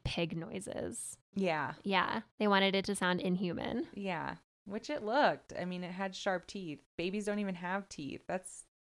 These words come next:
Speaker 2: frightening.
Speaker 1: The whole thing is super weird.
Speaker 2: <laughs>
Speaker 1: There was a lot of,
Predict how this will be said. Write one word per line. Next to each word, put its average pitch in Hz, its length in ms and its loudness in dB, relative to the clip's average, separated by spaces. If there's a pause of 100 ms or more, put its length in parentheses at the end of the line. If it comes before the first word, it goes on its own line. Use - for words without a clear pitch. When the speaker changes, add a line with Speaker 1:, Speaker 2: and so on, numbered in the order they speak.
(140)
Speaker 2:
frightening. 143 500 -4
Speaker 1:
The 160 40 -4
whole 196 240 2
thing 185 200 4
is 180 160 4
super 170 400 0
weird. 170 680 6 (240)
Speaker 2:
<laughs> 262 240 -2
Speaker 1:
There 247 160 10
was 415 120 8 (180)
a - 20 2
lot 214 280 10
of, 196 380 8